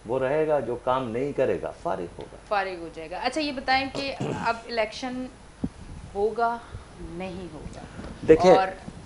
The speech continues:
Speaker 1: जी,
Speaker 2: अभी
Speaker 1: जी।
Speaker 2: नहीं होगा तो फिर पाँच साल बाद होगा, और फिर यही हुकूमत आने के चांसेस हैं, क्योंकि धांधली तो नज़र आ रही है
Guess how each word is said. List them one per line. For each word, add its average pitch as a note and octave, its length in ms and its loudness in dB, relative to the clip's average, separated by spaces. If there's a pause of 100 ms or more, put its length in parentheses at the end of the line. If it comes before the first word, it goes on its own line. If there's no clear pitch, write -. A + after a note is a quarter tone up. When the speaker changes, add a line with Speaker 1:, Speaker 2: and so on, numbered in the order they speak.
(280)
Speaker 1:
जी, - 80 0
Speaker 2:
अभी C4+ 160 6
Speaker 1:
जी। D4 60 4
Speaker 2:
नहीं D4 220 4
होगा B3+ 540 2 (100)
तो A3+ 40 -8
फिर C4 160 -4
पाँच A#3 380 2
साल C#4+ 200 4
बाद B3 280 4
होगा, A#3+ 280 4
और A3+ 360 0
फिर C#4+ 160 4
यही C#4 480 0
हुकूमत C4 480 -2
आने A3+ 320 0
के C4 140 -6
चांसेस A3 640 -4
हैं, G#3+ 380 -2
क्योंकि A3 240 -2
धांधली G#3 400 -2
तो A#3+ 100 -2
नज़र A#3+ 320 4
आ A3+ 140 10
रही A3 200 0
है G#3+ 140 -6